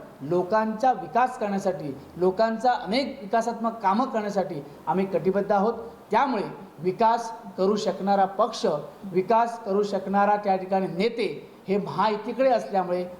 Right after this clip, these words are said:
आम्हाला खात्री आहे की येणाऱ्या सात तारीखला लोकांनी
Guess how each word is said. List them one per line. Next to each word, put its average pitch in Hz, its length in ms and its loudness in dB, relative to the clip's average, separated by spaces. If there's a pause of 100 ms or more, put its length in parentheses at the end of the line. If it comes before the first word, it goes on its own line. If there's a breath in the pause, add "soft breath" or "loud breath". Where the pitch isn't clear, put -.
(120)
आम्हाला 185 260 2 (100)
खात्री 226 280 0
आहे 185 160 2
की - 520 -2
येणाऱ्या 208 420 4 (1040)
सात 240 160 4 (120)
तारीखला 180 400 0 (460)
लोकांनी 202 420 2